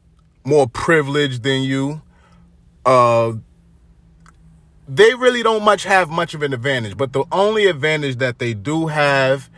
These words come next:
is this. The one advantage that people who you see may, may, may, people who you may see shining, the one advantage they may have is they may know something that you don't know. That's it.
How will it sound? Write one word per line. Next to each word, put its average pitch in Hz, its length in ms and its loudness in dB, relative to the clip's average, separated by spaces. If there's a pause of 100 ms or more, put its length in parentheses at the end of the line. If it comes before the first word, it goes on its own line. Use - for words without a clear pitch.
(300)
is 110 220 -4
this. 101 520 -2 (500)
The 117 120 -4
one 156 260 0
advantage 156 640 0
that 123 260 0 (560)
people 180 340 -4
who 151 160 -4
you 143 200 -4
see 156 260 -4
may, 143 300 0 (160)
may, 139 280 -2 (160)
may, 127 380 -4
people 208 300 -2
who 175 100 2
you 175 140 -2
may 160 160 0
see 151 240 -8
shining, 147 720 0 (320)
the 139 80 -2
one 226 200 4
advantage 202 380 2
they 156 160 2
may 147 140 0
have 135 280 0
is 123 140 -2
they 180 160 4
may 175 160 0
know 143 180 0
something 120 360 -6
that 101 180 -4
you 117 80 -6
don't 90 180 -8
know. - 200 -20 (920)
That's 156 320 0
it. 107 200 -8